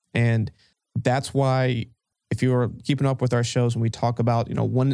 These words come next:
when is it a good time to potentially take some profits and to be liquid, have some cash available so that when mar-, times like this,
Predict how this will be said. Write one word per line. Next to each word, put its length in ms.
when 140
is 80
it 240
a 80
good 220
time 220
to 60
potentially 340
take 200
some 140
profits 400
and 180
to 80
be 140
liquid, 480
have 200
some 240
cash 280
available 560
so 140
that 180
when 160
mar-, 160
times 280
like 200
this, 420